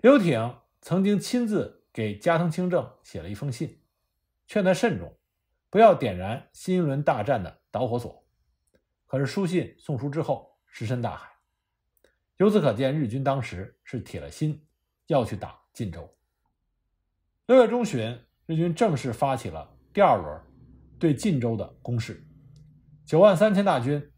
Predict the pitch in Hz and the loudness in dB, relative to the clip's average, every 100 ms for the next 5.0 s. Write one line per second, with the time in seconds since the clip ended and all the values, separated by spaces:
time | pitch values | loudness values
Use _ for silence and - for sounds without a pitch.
0 | _ - 170 147 156 156 147 113 101 123 | _ 0 2 2 2 2 0 -4 -6 -8
1 | - - 110 104 101 92 82 - _ _ | -10 -12 -10 -8 -8 -8 -8 -16 _ _
2 | - 143 131 - 117 104 107 - _ - | -10 -6 -6 -4 -4 -2 -6 -10 _ -12
3 | 110 117 110 87 76 - _ _ _ _ | -6 -6 -6 -10 -14 -18 _ _ _ _
4 | _ _ 170 156 - 190 202 98 85 | _ _ 2 2 2 4 4 2 -8